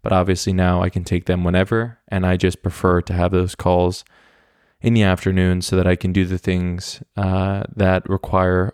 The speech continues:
full focus and attention in the morning, because that's when I have the most energy. I'm just so excited. It just feels very nice, um, to know that I'm, like, committed to this and that I finally took these,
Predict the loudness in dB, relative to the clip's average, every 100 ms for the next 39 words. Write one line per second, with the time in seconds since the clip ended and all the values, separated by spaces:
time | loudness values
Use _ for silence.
0 | _ -4 0 0 2 0 0 -2 0 -2
1 | -2 -2 -2 -2 -2 -2 0 0 2 0
2 | -2 -6 -12 _ _ -6 -4 0 -2 -2
3 | -4 -2 -2 -2 -2 -4 -4 -4 -4 -6
4 | -8 -8 -12 _ _ _ _ _ _ _
5 | _ _ _ -4 0 0 0 0 2 4
6 | 4 2 -2 -4 0 0 0 -2 -6 -6
7 | -4 -2 -2 0 2 0 -2 0 2 2
8 | 2 2 0 -4 -10 -6 -2 -2 -4 -8
9 | -12 _ _ _ _ _ -2 0 2 2
10 | 2 0 0 -2 -2 -2 0 0 0 0
11 | 0 0 -2 -4 -2 -4 -10 _ _ _
12 | _ _ _ _ _ _ _ _ -2 0
13 | 2 2 2 2 2 -2 -4 -18 _ 0
14 | 0 -2